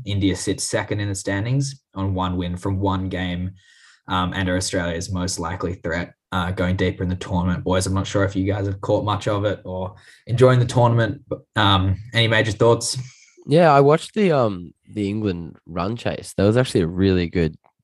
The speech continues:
Speaker 2: game of, of one-day cricket. I feel like for the English, they, they keep coming up really close against us, and it's the, I, like, they obviously don't quite have the depth or the talent, but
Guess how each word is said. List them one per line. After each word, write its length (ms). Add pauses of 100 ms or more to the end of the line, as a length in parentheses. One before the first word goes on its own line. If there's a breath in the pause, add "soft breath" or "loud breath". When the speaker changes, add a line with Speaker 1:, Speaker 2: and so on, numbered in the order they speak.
(100)
Speaker 2:
game 300
of, 120 (120)
of 120
one-day 400
cricket. 420 (100)
I 60
feel 220
like 220
for 120
the 160
English, 320
they, 220 (340 loud breath)
they 120
keep 300
coming 240
up 140
really 440
close 600
against 400
us, 300
and 180
it's 320 (320 soft breath)
the, 100
I, 220
like, 200
they 240
obviously 320
don't 360
quite 220
have 220
the 100
depth 300
or 60
the 100
talent, 480
but 200